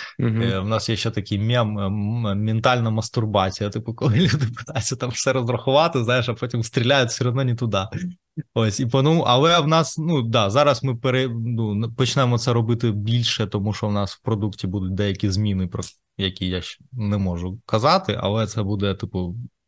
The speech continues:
Speaker 2: якби тригером для того, щоб, е, більше метрик відслідковувати. Але зараз мені, типу, ну,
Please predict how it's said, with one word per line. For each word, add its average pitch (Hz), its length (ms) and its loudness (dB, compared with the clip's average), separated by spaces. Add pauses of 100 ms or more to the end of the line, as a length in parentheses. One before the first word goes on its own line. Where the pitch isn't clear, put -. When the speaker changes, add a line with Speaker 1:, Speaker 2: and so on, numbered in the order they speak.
Speaker 2:
якби 92 240 -2
тригером 131 520 2
для 107 100 -2
того, 107 240 0
щоб, 98 340 -4 (720)
е, 95 760 0
більше 101 520 -4
метрик 92 360 -2
відслідковувати. 107 680 0
Але 110 200 2
зараз 120 360 2
мені, 107 300 -2
типу, 98 480 -4
ну, 113 400 -2